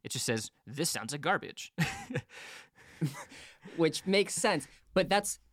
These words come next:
Speaker 2: that's where you're able to differentiate the two. I've, I've heard a story before where you were sitting in a room working with individuals and you're like, "No, the modes are off in here." And the other engineers in the room couldn't really hear that. Firstly, can you describe to the listeners what a mode is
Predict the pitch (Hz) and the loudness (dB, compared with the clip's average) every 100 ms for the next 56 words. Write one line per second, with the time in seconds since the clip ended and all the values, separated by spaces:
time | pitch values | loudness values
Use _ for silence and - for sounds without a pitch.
0 | _ _ - 190 226 202 196 202 180 180 | _ _ 2 4 6 6 6 4 2 2
1 | 180 160 - 160 185 190 143 139 143 127 | 0 -2 2 4 4 2 0 0 0 0
2 | - _ _ _ - 165 151 - 156 214 | -6 _ _ _ 2 2 4 0 2 4
3 | 202 - 202 190 180 170 175 160 165 - | 2 2 4 4 2 0 2 2 2 -4
4 | _ - 143 143 143 139 - 147 151 151 | _ -2 2 4 4 2 0 2 4 4
5 | 196 185 190 175 156 160 156 - 135 151 | 2 2 2 2 4 4 2 2 4 4
6 | 151 151 147 143 139 - - 143 135 135 | 4 2 4 4 2 -2 0 4 4 4
7 | 131 135 139 139 135 - _ 160 170 151 | 4 4 4 4 2 -2 _ 4 4 4
8 | 147 170 180 175 143 131 131 127 135 110 | 4 4 4 4 4 2 0 -4 -2 -2
9 | 139 _ _ _ _ _ - 143 139 135 | -4 _ _ _ _ _ 0 2 4 2
10 | 131 147 143 160 151 143 135 131 127 127 | 2 2 4 4 2 2 2 2 0 0
11 | 131 143 117 131 127 151 147 110 - - | 0 0 0 -2 0 0 0 0 -4 -2
12 | 185 220 - 180 165 165 170 - 165 156 | 0 0 -2 -2 -2 -2 -2 0 2 2
13 | 156 156 147 147 - 139 139 147 - 139 | 0 -2 0 0 2 0 2 0 2 4
14 | 143 143 - 139 190 - | 4 4 2 0 0 -6